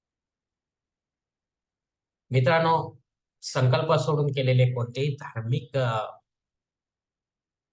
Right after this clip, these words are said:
कर्मकांड संबंधित पूजनीय देवतेपर्यंत लवकर पोहोचते आणि पूजेचे फळ पूजा करतास लवकर पोहोचते. आपल्या नावे पुण्य जमा होते मित्रांनो, कारण अशा धार्मिक कर्मकांडाचे कर्ता करविता आपणच असतो. लक्षात ठेवा मित्रांनो, शेवटी आपणच आहोत आपल्या जीवनाचे शिल्पकार. धन्यवाद मित्रांनो,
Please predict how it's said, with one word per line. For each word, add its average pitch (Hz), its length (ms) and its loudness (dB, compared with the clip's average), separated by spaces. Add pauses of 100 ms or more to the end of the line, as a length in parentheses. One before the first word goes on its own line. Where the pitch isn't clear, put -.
(140)
कर्मकांड 120 500 4
संबंधित 147 560 0
पूजनीय 123 340 0
देवतेपर्यंत 117 540 -2
लवकर 107 260 -4
पोहोचते 104 360 -4
आणि 151 120 4
पूजेचे 151 460 2
फळ 143 100 0
पूजा 127 320 0
करतास 123 400 -4
लवकर 117 280 -8
पोहोचते. - 520 -18
आपल्या 120 280 2
नावे 127 180 4
पुण्य 131 300 0
जमा 123 240 -2
होते 127 260 -4
मित्रांनो, - 440 -14 (380)
कारण 139 160 4
अशा 156 240 2
धार्मिक 123 400 2
कर्मकांडाचे 123 560 0
कर्ता 117 300 -6
करविता 117 400 -6
आपणच 123 400 -6
असतो. - 280 -10
लक्षात 139 240 2
ठेवा 139 220 4
मित्रांनो, 127 380 0 (320)
शेवटी 160 440 4
आपणच 131 420 2
आहोत 147 240 0
आपल्या 135 240 -2
जीवनाचे 123 560 -6
शिल्पकार. - 880 -4
धन्यवाद 156 260 4
मित्रांनो, 120 360 -4